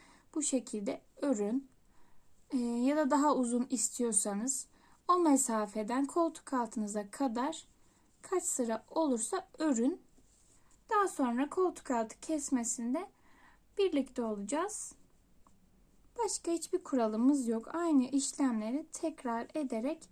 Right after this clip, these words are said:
koltuk altımıza kadar gelelim. Evet, şimdi ben, e, bayağı bir gittim. Arkasını, e, uzun, önünü kısa düşündüğüm için ön tarafta bu mavi çizgilerin üç sıra,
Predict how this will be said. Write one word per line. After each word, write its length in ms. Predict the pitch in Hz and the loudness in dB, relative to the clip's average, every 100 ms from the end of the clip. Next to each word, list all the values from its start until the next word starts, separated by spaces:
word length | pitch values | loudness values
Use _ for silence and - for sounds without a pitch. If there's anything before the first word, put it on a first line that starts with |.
| - _ _ _ _ - | -20 _ _ _ _ -8
koltuk 480 | - 349 320 285 269 | 0 0 0 -4 0
altımıza 600 | 233 220 220 208 202 - | 0 0 -4 -4 -8 -6
kadar 560 | - 254 240 269 330 - | -6 -4 -2 -2 -2 -6
gelelim. 640 | - 262 226 202 208 220 226 - - - - - - - _ _ - - | -4 -4 -2 -6 -6 -6 -8 -16 -8 -6 -6 -8 -20 -20 _ _ -10 -4
Evet, 180 | 277 - | -4 -2
şimdi 360 | - 349 330 | -2 0 0
ben, 140 | 339 349 - | -2 -2 -2
e, 320 | 277 269 277 | 0 2 2
bayağı 320 | 302 277 247 | 0 -2 -2
bir 80 | 320 | -2
gittim. 500 | 269 247 - 285 349 - | -2 -4 -2 0 0 2
Arkasını, 800 | 339 330 - 320 - 339 381 392 - | 0 0 0 -4 -2 -2 -2 -6 -8
e, 380 | 285 262 269 269 254 - _ - - | -4 -2 -2 -2 -6 -12 _ -14 -2
uzun, 480 | 320 294 330 403 - | -2 2 2 0 -4
önünü 340 | 294 294 294 294 | -2 2 2 0
kısa 320 | - 320 254 | -4 -4 -2
düşündüğüm 600 | 269 - 240 233 233 233 | -2 -2 -2 -2 -4 -6
için 340 | 269 277 - 415 - - - - | -8 -4 -4 -6 -10 -20 -20 -8
ön 200 | 349 359 | 0 0
tarafta 500 | 330 294 254 - 277 | 0 -2 -4 -4 -4
bu 100 | 294 | 0
mavi 420 | 302 302 285 277 | 2 4 2 0
çizgilerin 580 | 269 262 233 233 233 254 - | -2 -4 -4 -4 -4 -6 -6
üç 160 | 320 | 0
sıra, 400 | - - 370 392 | 0 0 -2 -2